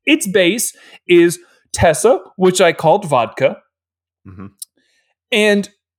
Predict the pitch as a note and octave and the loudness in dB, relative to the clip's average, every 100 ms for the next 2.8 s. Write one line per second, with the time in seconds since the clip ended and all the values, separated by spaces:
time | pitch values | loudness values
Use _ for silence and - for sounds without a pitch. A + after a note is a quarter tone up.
0 | - C4 C#4 C4+ E4+ F4 F#3 E3 - _ | -4 2 2 2 2 2 2 -4 -8 _
1 | _ A3+ A#3+ G#3+ - F3 E3+ F#3+ - _ | _ 0 2 2 2 2 2 -4 -16 _
2 | - F#3 C#3 C3 - - D3+ | -4 -2 -2 -4 -4 -4 -4